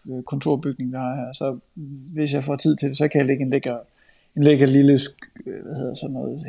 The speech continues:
himmel på eller noget. Så det, det er sådan grafisk, så er det med til ligesom at, også at bryde, øh, bryde rytmen lidt op, ikke?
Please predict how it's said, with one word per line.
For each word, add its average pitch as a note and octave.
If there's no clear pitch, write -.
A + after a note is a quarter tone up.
himmel C#3+
på C#3+
eller G2
noget. A#2
Så D3
det, E3+
det F3+
er E3
sådan C#3+
grafisk, C#3+
så E3+
er E3
det D3+
med C#3+
til C#3+
ligesom C#3+
at, B2+
også D3+
at B2+
bryde, C3+
øh, C#3
bryde D3
rytmen C#3+
lidt C#3+
op, C3
ikke? B2